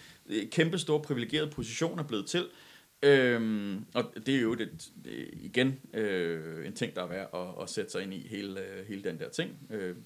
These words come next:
det kan man jo altid google, Cecil Kjems og hendes, øh, hendes undersøgelse. Hun har virkelig kulegravet det hele. Øhm, og, øh, og så kan man sige, "Nå, men på et tidspunkt, så var det en del af staten, en kæmpe stor fordel, og man måtte i øvrigt ikke tro på noget som helst andet." Og så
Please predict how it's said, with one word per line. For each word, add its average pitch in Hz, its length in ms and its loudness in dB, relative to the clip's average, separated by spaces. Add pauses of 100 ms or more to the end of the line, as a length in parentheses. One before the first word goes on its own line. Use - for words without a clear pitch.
det - 80 -12
kan 101 100 -6
man 78 80 -6
jo 60 60 -6
altid - 220 -10
google, 107 340 -10
Cecil 107 480 -10
Kjems - 320 -8
og 98 120 -6
hendes, 95 320 -6
øh, 87 280 -2
hendes 104 200 -8
undersøgelse. 98 520 -8
Hun 110 120 -6
har 110 60 -6
virkelig 104 280 -8
kulegravet 120 440 -4
det 107 60 -8
hele. 131 180 -2 (500)
Øhm, 117 540 8 (1080)
og, 135 280 6
øh, 131 160 4
og 147 60 2
så 190 100 6
kan 190 80 2
man 160 100 0
sige, 156 180 0
"Nå, 170 80 0
men 147 120 2
på 151 80 2
et 147 60 -4
tidspunkt, 208 340 0
så 160 80 2
var 147 60 4
det 147 80 2
en 147 80 0
del 147 120 0
af 151 60 2
staten, 143 280 0
en 131 80 -4
kæmpe 143 220 0
stor 127 240 -2
fordel, 180 380 4
og - 80 0
man 123 160 2
måtte 123 180 2
i 123 40 4
øvrigt 139 180 4
ikke 120 120 -6
tro 131 140 -2
på 131 120 -6
noget 123 160 0
som 123 80 -4
helst 95 240 -2
andet." 131 340 2
Og 123 120 -6
så 170 220 -2